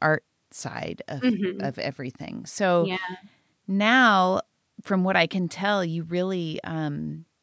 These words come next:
Speaker 1: well, and I haven't even mentioned that you have a brand new podcast. And,
Speaker 2: <laughs> Yeah.
Speaker 1: and in that, you are talking to people specifically about how they market and brand and promote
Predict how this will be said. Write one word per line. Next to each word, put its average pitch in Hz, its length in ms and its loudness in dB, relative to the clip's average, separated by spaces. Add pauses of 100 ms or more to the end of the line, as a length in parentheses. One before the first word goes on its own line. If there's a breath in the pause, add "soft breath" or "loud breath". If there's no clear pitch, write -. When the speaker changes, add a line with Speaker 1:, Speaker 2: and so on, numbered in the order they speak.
(380)
Speaker 1:
well, 208 140 2
and 196 80 4
I 185 40 4
haven't 196 260 0
even 160 220 2
mentioned 165 340 0
that 131 80 0
you 151 100 -2
have 143 120 -2
a 143 40 -4
brand 139 240 -2
new 143 120 -2
podcast. - 800 -6
And, 165 200 -2
Speaker 2:
<laughs> 233 40 -2
Yeah. 214 140 -2 (160)
Speaker 1:
and 190 160 6
in 269 320 2
that, 143 420 0 (320 loud breath)
you 185 340 2
are 170 240 6
talking 170 600 -2
to 170 240 -6
people 147 500 -4
specifically - 1000 -4
about 147 320 0
how 160 320 -2
they 139 420 -4 (460 soft breath)
market 156 540 0
and 135 200 -2
brand 135 300 -2
and 135 160 -2
promote 143 540 0